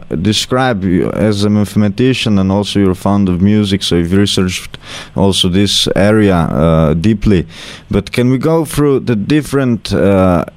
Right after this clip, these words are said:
uh, epochs in time, uh, where we can see the, uh, uh, how the human mentality and the cognition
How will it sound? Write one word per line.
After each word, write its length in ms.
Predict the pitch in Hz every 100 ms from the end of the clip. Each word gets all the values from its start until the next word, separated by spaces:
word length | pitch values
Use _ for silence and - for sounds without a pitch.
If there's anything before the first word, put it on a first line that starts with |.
| -
uh, 240 | 69 85 -
epochs 480 | 120 117 123 104 -
in 140 | 92
time, 580 | 82 104 120 120 113 - - -
uh, 300 | 85 90 87
where 360 | - 85 107 107
we 140 | 110
can 240 | 101 104 95
see 440 | - 120 120 110
the, 540 | - 65 95 92 85 - - - - -
uh, 60 | -
uh, 480 | 80 76 - 50 50 -
how 360 | - 104 101 82 -
the 120 | 95
human 520 | - 117 117 110 95
mentality 680 | 92 92 98 107 107 104 95
and 160 | 90
the 40 | 85
cognition 800 | - 87 95 113 110 - 98